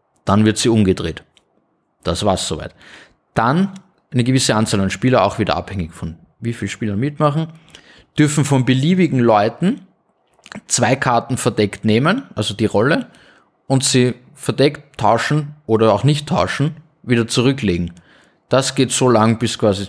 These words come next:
Maximalanzahl erreicht ist, dann geht das Spiel los. Du hast dann drei Möglichkeiten.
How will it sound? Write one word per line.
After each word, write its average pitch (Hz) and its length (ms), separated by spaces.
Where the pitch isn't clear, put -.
Maximalanzahl 95 840
erreicht 98 360
ist, - 180
dann 117 220
geht 127 180
das 135 120
Spiel 139 300
los. 85 360
Du 107 80
hast 101 200
dann 104 100
drei 104 260
Möglichkeiten. 101 840